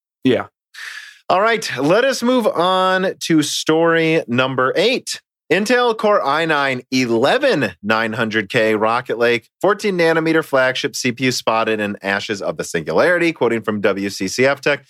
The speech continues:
Speaker 2: "On December third, the i nine eleven nine hundred K Rocket Lake S desktop flagship C P U was spotted with eight cores and three point five gigahertz base clocks, still losing to the five nine fifty X.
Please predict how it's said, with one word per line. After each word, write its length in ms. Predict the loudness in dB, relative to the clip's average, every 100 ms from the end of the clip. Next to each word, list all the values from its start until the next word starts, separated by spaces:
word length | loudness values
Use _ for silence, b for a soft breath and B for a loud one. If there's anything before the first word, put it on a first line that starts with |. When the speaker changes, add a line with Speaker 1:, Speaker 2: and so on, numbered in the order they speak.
| B B -4
Speaker 2:
"On 100 | -2
December 420 | -2 -2 0 0
third, 340 | 0 0 0
the 160 | 0 0
i 260 | 0 0 0
nine 260 | 0 0
eleven 480 | 0 2 2 2 2
nine 220 | 0 0
hundred 380 | -2 -2 0 -2
K 380 | -2 0 2 2
Rocket 400 | 0 0 -2 -2
Lake 240 | 0 0
S 260 | 0 0 -2
desktop 560 | -2 -2 0 -2 -2 0
flagship 460 | 0 0 -4 -8
C 160 | -6 -6
P 160 | -2 0
U 220 | 0 -2 b _ -2
was 140 | -2
spotted 460 | -2 0 0 0 0
with 200 | 0 0
eight 260 | 0 0 -2
cores 480 | 2 2 2 -2 -2
and 200 | -2 -2
three 220 | 0 0
point 320 | 2 -2 -2
five 240 | 0 -2 0
gigahertz 440 | -2 0 -2 -4
base 200 | -2 -2
clocks, 460 | 0 -2 -2 -6 -16 _ _ _ _
still 300 | -4 0 2
losing 460 | 4 2 2 0 2
to 80 | 0
the 100 | 0
five 300 | 0 0 0
nine 240 | -2 -2
fifty 360 | -2 -2 0 0
X. 340 | 0 -6 -14